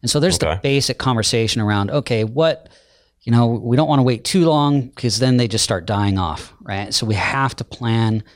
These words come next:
Speaker 1: forecast, simple life cycling of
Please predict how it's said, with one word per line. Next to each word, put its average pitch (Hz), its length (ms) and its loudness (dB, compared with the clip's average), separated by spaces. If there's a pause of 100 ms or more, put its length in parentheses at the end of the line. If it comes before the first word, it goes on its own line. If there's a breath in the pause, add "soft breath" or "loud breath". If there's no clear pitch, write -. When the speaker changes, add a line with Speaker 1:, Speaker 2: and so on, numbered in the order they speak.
(140 soft breath)
Speaker 1:
forecast, 117 800 -2 (320 soft breath)
simple 131 640 0
life 101 200 0
cycling 92 580 -4 (120)
of 101 400 -2